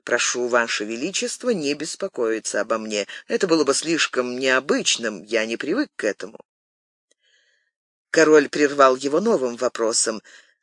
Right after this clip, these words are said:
«Так вы будете здесь завтра утром?» «Да, Ваше Величество, как и сегодня». Король несколько раз прошелся по комнате, видно было, что ему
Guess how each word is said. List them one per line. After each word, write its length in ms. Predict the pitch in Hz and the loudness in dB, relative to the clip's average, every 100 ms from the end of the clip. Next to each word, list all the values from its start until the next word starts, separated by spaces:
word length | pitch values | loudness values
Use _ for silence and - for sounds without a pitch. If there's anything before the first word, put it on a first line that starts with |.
| _ _ _ _ _ - | _ _ _ _ _ 0
«Так 280 | 143 - | 0 0
вы 520 | 156 175 311 330 294 - | -6 -2 2 2 0 -4
будете 840 | - 139 269 247 - 127 - 117 | -12 -10 -10 -8 -8 -4 -4 -2
здесь 460 | 113 - 127 117 - | -4 -2 0 0 -2
завтра 420 | - 165 - - | -2 -2 -4 -6
утром?» 420 | 247 139 - - - _ _ _ _ | -6 -8 -14 -16 -20 _ _ _ _
«Да, 420 | 110 98 123 196 | -14 0 6 6
Ваше 300 | 240 262 - | 6 0 -4
Величество, 600 | 262 254 - - - 262 | -6 -2 -2 -4 -2 -2
как 360 | - 240 - - 202 | 2 2 2 -2 -8
и 80 | |
сегодня». 680 | 202 - 135 80 53 - - _ _ _ _ _ _ _ - - - - - | -6 -6 -4 -6 -6 -12 -20 _ _ _ _ _ _ _ -20 -20 -20 -20 0
Король 320 | 220 269 370 | 4 6 6
несколько 520 | 302 302 - 285 - 247 | 4 2 2 0 2 4
раз 320 | 214 214 - | 4 4 2
прошелся 560 | 170 160 170 160 - | 2 2 2 0 -2
по 100 | - | -2
комнате, 800 | 131 135 131 139 156 - 196 180 | 0 2 0 0 -8 -6 -4 -4
видно 340 | - 135 123 127 | -6 -8 -4 -2
было, 320 | 123 127 127 - - - | 0 2 0 -2 -18 -8
что 220 | - - | -4 0
ему 340 | 127 131 131 | 0 0 -2